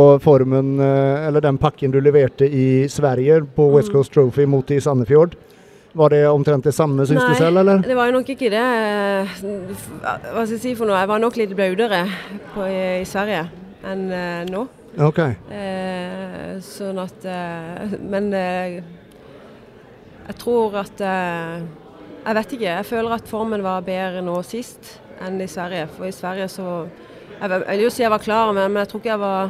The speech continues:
Speaker 2: jeg følte ikke selv da, at jeg var helt klar, selv om
Speaker 1: Mm.
Speaker 2: det gikk jo bra da.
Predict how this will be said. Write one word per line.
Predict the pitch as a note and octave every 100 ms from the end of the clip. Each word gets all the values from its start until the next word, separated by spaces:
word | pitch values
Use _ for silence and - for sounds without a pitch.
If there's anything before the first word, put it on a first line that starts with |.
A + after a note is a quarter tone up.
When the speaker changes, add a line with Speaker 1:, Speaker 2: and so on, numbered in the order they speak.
| F3+
Speaker 2:
jeg | G3+ -
følte | A3+ G#3+ A#3
ikke | B3+
selv | - A#3 C4+ D4
da, | F#3+ - -
at | - -
jeg | G#3
var | G#3
helt | F#3
klar, | G3+ F3 F3+
selv | F#3+ G3+
om | G3 F3+ -
Speaker 1:
Mm. | E3+ E3+ D3
Speaker 2:
det | D3
gikk | A#3+
jo | G#3+
bra | A#3
da. | B3